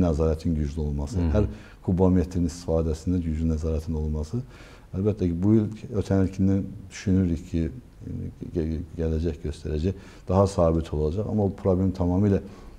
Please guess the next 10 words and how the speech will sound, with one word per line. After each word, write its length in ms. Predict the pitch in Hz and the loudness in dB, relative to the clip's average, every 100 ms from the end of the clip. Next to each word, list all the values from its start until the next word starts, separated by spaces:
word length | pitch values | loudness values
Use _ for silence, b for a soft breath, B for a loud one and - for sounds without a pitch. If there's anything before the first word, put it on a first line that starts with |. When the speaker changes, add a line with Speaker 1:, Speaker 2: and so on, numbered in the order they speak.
| - | 2
Speaker 1:
aradan 460 | 87 92 92 90 82 | 6 6 6 2 2
qalxıb, 320 | 80 95 95 | 2 0 0
bunu 220 | 95 87 | 0 0
da 20 | |
söyləyə 380 | 76 78 78 78 | -2 -2 -2 0
bilmərik. 400 | 76 76 78 90 | 0 0 -2 -2
Görüləcək 560 | 87 78 78 76 82 80 | -2 -2 -2 -2 -2 -4
işlər 320 | - - 92 92 | -8 0 2 2
də 80 | - | -2
çoxdur, 480 | 90 - - 85 | -6 -6 -4 -6